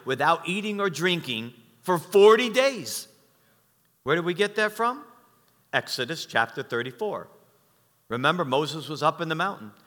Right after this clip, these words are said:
Forty days he fasted. He comes out off the mountain with the Ten Commandments. He sees Israel giving up on God and committing idolatry and adultery. He throws the commandments down.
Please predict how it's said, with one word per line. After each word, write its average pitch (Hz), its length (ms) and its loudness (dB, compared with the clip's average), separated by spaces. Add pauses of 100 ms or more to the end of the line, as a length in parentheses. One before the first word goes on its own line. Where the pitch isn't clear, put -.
(140)
Forty 285 520 4
days 262 360 2
he 185 100 -4
fasted. 123 520 -4 (300)
He 214 140 0
comes 185 340 2
out 226 320 8
off 233 280 6
the 233 80 2
mountain 208 420 4 (200)
with 214 160 6
the 226 100 0
Ten 233 280 0
Commandments. 208 720 -4 (760)
He 196 160 0
sees 233 440 0 (640)
Israel 170 400 2
giving 202 340 4
up 208 200 4
on 196 180 4
God 175 300 2
and 139 120 -8
committing 165 440 -4
idolatry 165 580 0 (600)
and 196 220 6
adultery. 139 520 -2 (1120)
He 175 100 2
throws 185 360 0
the 185 80 -4
commandments 170 520 -4
down. 98 360 -8